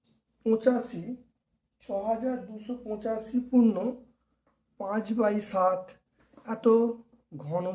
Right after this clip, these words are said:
সেমি আসবে। তাহলে তিনের অঙ্কটা যেটা করা হয়েছে, সেটা হলো প্রথমে আমরা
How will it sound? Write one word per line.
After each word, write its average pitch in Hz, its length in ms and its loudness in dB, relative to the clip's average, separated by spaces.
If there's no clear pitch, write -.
সেমি 196 260 -2
আসবে। 135 280 -10
তাহলে 226 340 2
তিনের 233 340 -2
অঙ্কটা 254 400 -2
যেটা - 180 -6
করা 208 240 0
হয়েছে, 233 300 -2
সেটা 247 220 2
হলো 226 200 10
প্রথমে 240 460 10
আমরা 196 240 4